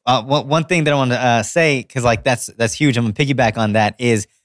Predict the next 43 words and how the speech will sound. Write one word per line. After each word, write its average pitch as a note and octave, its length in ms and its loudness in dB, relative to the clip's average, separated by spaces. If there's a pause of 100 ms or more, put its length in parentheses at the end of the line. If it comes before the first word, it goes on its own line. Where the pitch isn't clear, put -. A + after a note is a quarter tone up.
(240)
um, A2 380 0
there's D3 200 0
people D3 300 -2
that A#2+ 160 0
create, - 320 -4
like, G2+ 180 -2
alter G#2 280 -2
egos A2+ 400 0
in C3+ 40 2
a C#3+ 60 2
way. F3 460 -2
Um, G#2+ 340 0
my B2 160 0
past B2+ 340 -4
business A2 280 -10
coach, G#2 280 -2
like, F#2+ 200 -4
two, - 160 -10
three A2 140 -2
years G#2+ 180 2
ago, G2 260 2
did G#2 200 -6
this G#2+ 180 -8
with - 160 -10
me. F#2 180 -4 (320)
He B2 60 0
said, A#2 260 2
"Hey, G2 460 -2
you're A#2+ 160 -2
no C3+ 180 2
longer C#3+ 260 2
U G#2+ 200 0
six. - 400 -4
U B2+ 120 0
six D#3 360 -2
is A#2 60 -10
the A2 60 -4
guy A2+ 220 2
that G#2+ 140 0
makes G#2+ 240 -4
six - 240 -6
figures, D#2+ 400 -6
right? F2 260 0